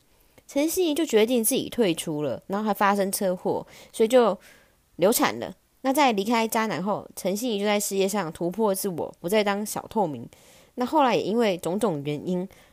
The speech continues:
因为这些真的是太冗长了，就是种种原因，最后又是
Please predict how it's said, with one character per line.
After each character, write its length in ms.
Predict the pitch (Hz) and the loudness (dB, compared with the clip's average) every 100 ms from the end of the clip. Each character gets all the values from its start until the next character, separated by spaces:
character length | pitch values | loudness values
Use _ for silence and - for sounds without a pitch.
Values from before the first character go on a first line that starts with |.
| _ | _
因 100 | 254 | 2
为 160 | 254 247 | 2 2
这 140 | 285 | 0
些 160 | 269 254 | 4 4
真 140 | 254 | 4
的 120 | 208 | 2
是 160 | 180 214 | 0 -2
太 280 | 208 240 151 | 0 2 2
冗 180 | 123 127 | 0 -6
长 220 | 139 139 | -10 -10
了， 160 | 127 - | -10 -10
就 120 | 214 | -4
是 140 | 233 208 | -2 -2
种 240 | 165 196 | -2 -2
种 240 | 214 139 | -4 -4
原 240 | 143 143 - | -4 -4 -4
因， 240 | 175 180 - - _ _ _ _ _ - | -6 -8 -12 -20 _ _ _ _ _ -2
最 140 | 269 | 0
后 180 | 269 285 | 2 2
又 140 | 277 | 2
是 340 | 254 285 254 | 2 0 -2